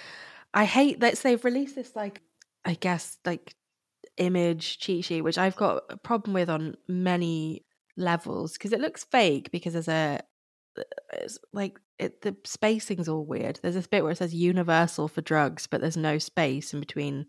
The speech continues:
the L and the F. So universal for is one word, which really annoys me, like, deeply annoys me on every conceivable level. But I know that, like, I don't know,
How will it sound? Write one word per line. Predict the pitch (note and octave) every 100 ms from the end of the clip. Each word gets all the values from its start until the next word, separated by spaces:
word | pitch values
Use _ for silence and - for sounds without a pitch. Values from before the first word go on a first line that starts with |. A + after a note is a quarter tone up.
| -
the | -
L | C3+ C#3+ C#3
and | B2 C3+
the | -
F. | C3+ - - - _ _ _
So | - F3
universal | E3 D#3+ D#3 D#3 - C#3+
for | D3+ C#3+
is | D#3
one | D3 D3+
word, | D#3 D#3+ E3 - _ - _ _ _ _ -
which | F3 - - _ -
really | F3+ F#3+ G#3+ G#3 F#3+ F3+
annoys | - E3+ F3 E3+ D#3
me, | - - D3+ - _ _ _ -
like, | D#3+ - - _ -
deeply | G3 F#3 - F#3
annoys | E3 D#3+ D3+
me | D3
on | - -
every | D#3+ D#3+ D#3+
conceivable | - E3 - D#3 D3+ - D3+
level. | D#3 F3 D#3 E3 - -
But | G3+
I | G#3
know | G#3+ A3+
that, | G#3
like, | F#3+ F3+ - - - - - - -
I | F#4
don't | F4
know, | G#3+